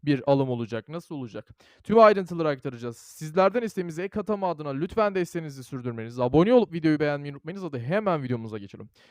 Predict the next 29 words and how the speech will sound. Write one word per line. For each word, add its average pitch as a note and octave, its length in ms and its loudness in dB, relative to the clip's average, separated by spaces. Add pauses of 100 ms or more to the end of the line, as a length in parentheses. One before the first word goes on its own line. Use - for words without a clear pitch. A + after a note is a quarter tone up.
(100)
Şimdi D4 260 -6
hangisi A3 640 2
önemli? B2 360 -6
İki F3+ 260 -10
bin B3 120 -8
yirmi C4 360 -6
iki C#4 360 -10 (240)
K D#3 240 -4
P C#3 160 -2
S B2 240 -10
S C3 220 -10
mi G#3 140 -6
yoksa A#3 400 6 (220)
öğretmenlerimiz C#4 800 0 (160)
iki F#3 260 -4
bin A3+ 120 -4
yirmi A#3 280 -4
üç - 140 -8
K A3 220 4
P A3 200 4
S A3+ 220 -6
S'sine A3 520 -6
mi F3 280 -6
çalışsın? C3 560 -2
Ne D3+ 40 0
yapsın? D3+ 480 -2 (560)
E, C3 100 -4
çünkü A3 260 -2
artık G#3 440 0